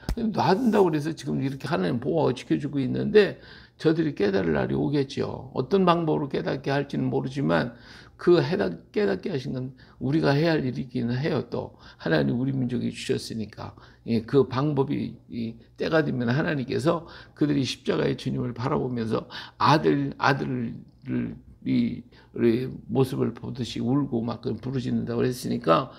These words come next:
하나님이 하시겠지. 하나님께서 분명히 하실 거예요. 근데 그런 모습을 하나님이 에스겔에게 다 보여주니까 에스겔이 할 말이 없어요. "아이고, 이래서 망하는구나."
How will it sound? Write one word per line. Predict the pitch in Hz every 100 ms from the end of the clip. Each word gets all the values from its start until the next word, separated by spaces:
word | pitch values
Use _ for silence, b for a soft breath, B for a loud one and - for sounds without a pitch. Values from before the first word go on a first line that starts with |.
| B B
하나님이 | - 190 185 156
하시겠지. | 135 185 151 143 120 - 113 - -
하나님께서 | 165 160 135 131 120 113
분명히 | 151 160 -
하실 | 120 143 160
거예요. | - 98 107 - - - - - - - - - - B B B
근데 | - 240
그런 | 240 - 302 285
모습을 | 226 226 226 208
하나님이 | 180 202 208 180 165 139
에스겔에게 | 165 - 196 185 185
다 | - - - - 185
보여주니까 | 214 196 180 185 165
에스겔이 | 165 180 175 180
할 | 156 180
말이 | 220 202
없어요. | 165 - - b b b -
"아이고, | 98 101 80 - -
이래서 | 190 185 160 160
망하는구나." | 160 165 165 - 139 -